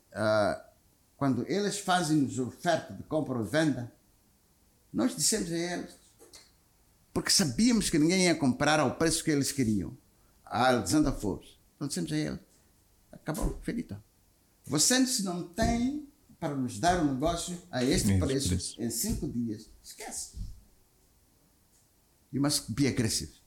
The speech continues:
Speaker 1: Tem, tem, tem que ir com toda a força e toda a convicção. Este é um primeiro aspecto. Ah,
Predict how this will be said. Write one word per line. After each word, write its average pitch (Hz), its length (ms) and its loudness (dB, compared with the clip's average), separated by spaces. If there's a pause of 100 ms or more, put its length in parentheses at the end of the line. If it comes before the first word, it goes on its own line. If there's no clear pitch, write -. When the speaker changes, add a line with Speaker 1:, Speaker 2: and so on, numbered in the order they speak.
(140)
Speaker 1:
Tem, 151 180 0
tem, 147 320 0
tem 143 160 0
que 135 120 -4
ir 131 100 -4
com 113 140 -4
toda 190 420 -2
a 170 40 -4
força 127 560 -8 (280)
e 110 140 -2
toda 143 280 -2
a - 60 -6
convicção. 98 540 -6 (1600)
Este 180 240 0
é - 20 2
um 156 40 2
primeiro 101 300 -4
aspecto. - 340 -14 (720)
Ah, 131 160 0